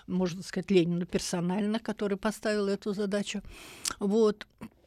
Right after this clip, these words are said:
И это сыграло огромную роль и в годы Великой Отечественной войны, м, обеспечивало питание города. Ну, естественно, развитие связи,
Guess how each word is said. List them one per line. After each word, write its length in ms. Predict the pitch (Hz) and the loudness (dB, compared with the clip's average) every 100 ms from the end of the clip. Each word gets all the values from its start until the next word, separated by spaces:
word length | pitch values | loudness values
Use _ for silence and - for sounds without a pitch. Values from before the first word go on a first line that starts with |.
| - - - | -20 -14 -2
И 80 | 220 | 4
это 420 | 202 190 190 202 | 6 6 2 0
сыграло 440 | - 196 190 196 180 | 2 2 6 8 8
огромную 500 | 190 196 202 190 185 | 8 4 4 4 4
роль 240 | 202 208 | 6 4
и 60 | 175 | 2
в 80 | 180 | 2
годы 260 | 185 175 | 2 2
Великой 420 | 170 170 175 196 | 0 0 -2 -4
Отечественной 600 | 208 240 - - 240 233 | -4 -6 -6 -8 -4 -2
войны, 400 | 226 240 240 254 240 - | 0 2 2 0 -2 -6
м, 360 | 208 185 180 | -4 -2 -2
обеспечивало 800 | 185 202 196 - 214 - 208 208 | 0 0 -2 0 0 0 0 0
питание 500 | - 208 214 190 190 | -2 -2 2 2 2
города. 460 | 190 196 190 185 190 - - - - | 2 2 2 -2 -8 -10 -10 -6 2
Ну, 120 | 254 | 6
естественно, 1000 | 320 - 269 294 - 240 208 180 175 180 | 6 4 2 2 4 4 4 4 2 2
развитие 560 | 185 180 233 262 - 240 | 4 4 2 0 -2 -4
связи, 600 | - 190 175 160 165 | 2 4 4 2 -2